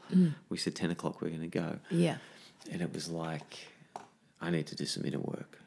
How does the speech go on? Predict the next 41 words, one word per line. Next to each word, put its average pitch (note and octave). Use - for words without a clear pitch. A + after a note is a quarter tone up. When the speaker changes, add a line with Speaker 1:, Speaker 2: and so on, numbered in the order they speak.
Speaker 1:
Yeah. F3
Mm. F3
Speaker 2:
And F2+
the E2+
first F#2
thing E2+
I F2
told G2+
myself D#2+
is, D2
"There's -
enough -
time." -
Speaker 1:
Yeah. D#3
Speaker 2:
And -
then -
that's -
when E2+
we D2
did D2+
the F2+
drop-in E2
Speaker 1:
Yeah. D#3+
Speaker 2:
exercise. -
Speaker 1:
Yeah. F3
Speaker 2:
And D3+
what's -
the -
purpose -
of F2
this D#2
moment? D2+
And, D2
and E3+
Speaker 1:
Mm, E3+
mm. D#3+
Speaker 2:
feel B2+
held G#2
by E2
life E2+
itself -